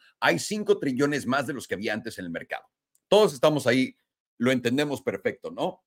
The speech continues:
Bien. Estos cinco trillones valen menos de lo que valían hace dos años por el factor de cuántos ya hay. Pero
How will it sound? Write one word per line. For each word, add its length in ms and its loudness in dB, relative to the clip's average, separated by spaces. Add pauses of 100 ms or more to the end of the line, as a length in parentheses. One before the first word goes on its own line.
(800)
Bien. 360 -6 (960)
Estos 320 6
cinco 300 2
trillones 680 2 (1120)
valen 480 4
menos 360 0
de 80 -4
lo 100 -4
que 80 -2
valían 300 -2
hace 160 -4
dos 180 -6
años 300 -2
por 180 -2
el 140 -8
factor 640 2
de 200 -6
cuántos 440 -2
ya 240 0
hay. 300 -2 (800)
Pero 460 6